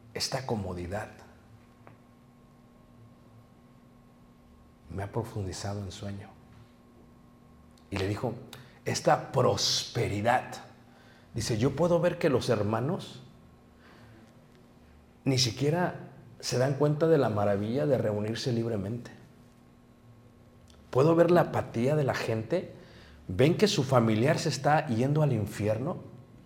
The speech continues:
Y no se toman el tiempo de predicarles porque piensan que les van a ofender si les dicen lo que es.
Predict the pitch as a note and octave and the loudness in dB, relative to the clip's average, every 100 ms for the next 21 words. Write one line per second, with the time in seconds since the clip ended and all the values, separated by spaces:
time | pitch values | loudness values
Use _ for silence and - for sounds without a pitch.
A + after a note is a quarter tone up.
0 | - - - - - - - - - A#2 | -20 -20 -20 -20 -20 -20 -20 -12 -4 -2
1 | C#3 D#3+ D3+ D#3 C3 C#3 D3+ D3 A#2+ G#2+ | -2 -2 0 2 0 0 0 0 -2 -2
2 | B2+ C#3 D#3 B2+ A#2+ G#2 A#2+ D3+ D3 B2 | -2 -2 -2 -4 -4 -6 -4 -4 -2 0
3 | G#2+ C3 B2+ A2 F#2+ C#3 - - - - | 0 -2 -2 -6 -6 -6 -10 -16 -20 -20
4 | - - - - - A2 G#2 G#2+ G#2+ C#3 | -20 -20 -20 -20 -8 -4 -2 -4 -4 -4
5 | A#2+ - A#2 - | -4 -6 -10 -12